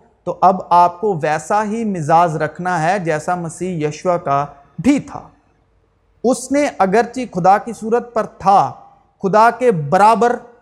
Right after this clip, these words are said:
ہونے کو قبضے میں رکھنے کی چیز نہ سمجھا،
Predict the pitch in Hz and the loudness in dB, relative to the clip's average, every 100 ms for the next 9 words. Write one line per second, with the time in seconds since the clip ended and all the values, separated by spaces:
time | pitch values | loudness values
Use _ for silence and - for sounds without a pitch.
0 | _ _ 214 254 269 262 208 180 180 196 | _ _ -6 -4 -4 -6 -8 -4 -2 -2
1 | 196 - 233 180 180 277 262 240 196 196 | -4 0 0 0 0 0 2 0 0 -2
2 | 220 226 220 226 226 214 214 180 208 247 | -4 -4 -6 -8 -8 -6 -6 -4 -2 -4
3 | - 156 139 120 | -4 -8 -8 -12